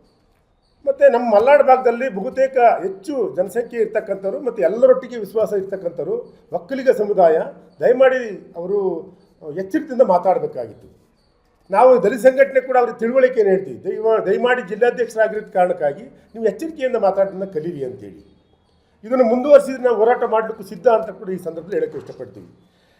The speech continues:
ಇವ್ರು ಹೇಳ್ತಾರೆ, ದಲಿತ ಸಂಘಟನೆಗಳು ಎಸ್ ಸಿ ಎಸ್ ಟಿ ಕಾಯ್ದೆಗಳನ್ನ ಉಪಯೋಗಿಸ್ಕೊಂಡು ಅಟ್ರಾಸಿಟಿ ಕೇಸ್ಗಳನ್ನ ಎಲ್ಲರ ಮೇಲೂ ಹಾಕ್ತಾರೆ. ಈಗ ಬಿ ರಿಪೋರ್ಟ್ ಆಗಿರೋದು ಕೂಡ ನಾವು ಕೂಡ ಪ್ರಶ್ನಿಸ್ತಲಿದ್ದೀವಿ.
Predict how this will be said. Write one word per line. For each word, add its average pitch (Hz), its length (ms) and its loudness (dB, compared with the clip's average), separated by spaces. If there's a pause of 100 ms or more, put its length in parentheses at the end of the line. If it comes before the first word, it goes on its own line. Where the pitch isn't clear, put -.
ಇವ್ರು 233 200 4
ಹೇಳ್ತಾರೆ, 254 680 4
ದಲಿತ 226 160 -12
ಸಂಘಟನೆಗಳು 254 920 0 (180)
ಎಸ್ - 140 -20
ಸಿ 240 60 -8
ಎಸ್ 226 180 0
ಟಿ 247 260 -14 (120)
ಕಾಯ್ದೆಗಳನ್ನ 220 520 2 (380)
ಉಪಯೋಗಿಸ್ಕೊಂಡು 214 960 -6 (640)
ಅಟ್ರಾಸಿಟಿ 254 440 -2
ಕೇಸ್ಗಳನ್ನ 226 440 -2
ಎಲ್ಲರ 208 220 4
ಮೇಲೂ 180 220 2
ಹಾಕ್ತಾರೆ. 107 500 -8 (1160)
ಈಗ 233 120 2 (340)
ಬಿ 262 180 -4
ರಿಪೋರ್ಟ್ 262 380 2
ಆಗಿರೋದು 240 420 2
ಕೂಡ 240 180 0
ನಾವು 254 380 6
ಕೂಡ 262 120 2
ಪ್ರಶ್ನಿಸ್ತಲಿದ್ದೀವಿ. 208 1000 -4